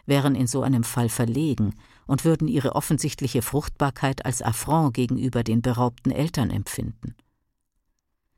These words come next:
Ich erinnerte mich, dass eine meiner Freundinnen, die gerade einen gesunden Sohn geboren hatte,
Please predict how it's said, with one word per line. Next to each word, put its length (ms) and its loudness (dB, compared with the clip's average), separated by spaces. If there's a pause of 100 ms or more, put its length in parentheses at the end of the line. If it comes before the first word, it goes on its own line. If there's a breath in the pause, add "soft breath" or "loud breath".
(200)
Ich 200 0
erinnerte 480 2
mich, 280 -2 (320 loud breath)
dass 180 0
eine 300 2
meiner 260 4
Freundinnen, 800 4
die 120 -8
gerade 440 0
einen 240 4
gesunden 500 2
Sohn 320 2
geboren 540 2
hatte, 260 0